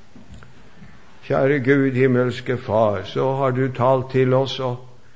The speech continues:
og vi ber at du må hjelpe oss å bære dette i vårt hjerte og sinn, og ta det med. Og vi ber at du må oppreise et slikt troens folk i vårt land, som går rakt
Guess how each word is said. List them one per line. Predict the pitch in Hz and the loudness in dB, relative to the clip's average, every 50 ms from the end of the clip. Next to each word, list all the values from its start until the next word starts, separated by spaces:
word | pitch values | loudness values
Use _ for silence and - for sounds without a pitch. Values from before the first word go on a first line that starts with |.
| - - - - - - - - - - - - | -20 -20 -20 -20 -20 -20 -20 -20 -20 -16 -10 -6
og | 147 135 131 | -6 -4 -2
vi | 139 135 | -2 0
ber | 120 113 120 123 127 131 123 123 123 | 2 2 4 4 4 4 2 2 0
at | 127 123 | 0 -2
du | 127 123 117 | -2 -2 -2
må | 117 120 120 | 0 0 0
hjelpe | 120 120 117 117 107 101 - 113 113 117 | 0 0 0 0 -2 -4 -4 -4 -4 -4
oss | 110 - 123 | -4 -4 -6
å | 120 117 | -6 -4
bære | 110 123 120 117 110 110 110 110 | -2 0 2 2 0 0 -4 -4
dette | 117 113 107 110 110 110 107 101 101 104 113 | -6 -6 -6 -6 -6 -6 -6 -6 -10 -8 -6
i | 113 | -6
vårt | 110 110 110 110 107 110 - | -4 -4 -4 -4 -6 -6 -6
hjerte | 110 110 107 104 - - - 113 | -6 -6 -6 -8 -8 -6 -6 -6
og | 110 | -6
sinn, | - - 113 123 139 147 151 147 - - - - - | -4 -4 -2 -2 -2 -4 -6 -12 -14 -18 -20 -18 -16
og | 123 120 - | -16 -14 -12
ta | - 113 117 113 | -8 -8 -6 -6
det | 117 117 113 | -6 -6 -4
med. | 107 107 107 110 101 85 82 - - - - - - - - - - - - - - - - - - - - - - - - - - - | -2 -2 0 0 -2 -4 -6 -12 -18 -20 -20 -20 -20 -20 -20 -20 -20 -20 -20 -20 -20 -20 -20 -20 -20 -20 -20 -20 -20 -20 -20 -20 -18 -14
Og | 123 127 127 | -10 -8 -6
vi | 127 | -6
ber | 117 110 123 120 127 127 135 135 135 135 | -4 0 2 4 4 4 4 4 2 0
at | 135 131 131 - - - | 0 -2 -6 -14 -8 -4
du | 127 127 127 | -2 -2 0
må | 131 131 135 127 | 0 0 0 -2
oppreise | 120 123 - 117 127 131 131 127 123 - 135 135 | -2 -4 -2 0 0 0 0 0 -2 -2 -2 -4
et | 127 127 | -4 -6
slikt | - - 123 131 135 131 - - - - - - | -6 -2 0 0 0 0 -2 -12 -16 -16 -12 -6
troens | - 113 117 123 127 127 127 127 - | -2 0 0 2 2 0 0 -2 -6
folk | - - 117 127 139 143 139 - - - | -6 -2 2 2 2 2 0 -4 -4 -2
i | 135 135 135 | 0 0 2
vårt | 139 139 131 123 | 0 -2 -2 -2
land, | 120 113 117 131 151 165 170 165 156 - | -2 2 4 4 4 2 0 -6 -8 -8
som | - 143 139 131 131 131 123 | -6 -4 -4 -4 -4 -6 -6
går | - 107 117 127 131 131 131 131 127 117 - - - - - - - - - - - - - - 110 | -4 -2 0 0 0 0 0 -2 -4 -6 -10 -14 -18 -20 -20 -20 -20 -20 -20 -20 -20 -18 -12 -4 4
rakt | 110 135 151 170 175 170 175 - - | 6 8 10 10 10 8 4 0 -8